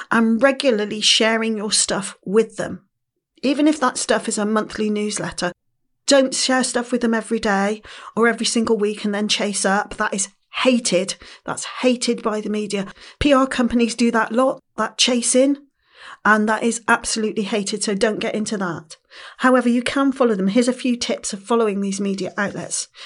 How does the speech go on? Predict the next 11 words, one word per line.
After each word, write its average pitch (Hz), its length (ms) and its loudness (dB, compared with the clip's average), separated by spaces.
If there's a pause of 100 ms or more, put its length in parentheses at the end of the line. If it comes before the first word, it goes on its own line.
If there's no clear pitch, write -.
(160)
Just 254 280 0
a - 20 -8
few 233 180 -4
things 220 340 -6
to 196 60 -2
help 190 380 -4
you. 170 220 -8 (1080)
When 262 380 6
you 294 100 6
want 269 280 2
to 226 360 0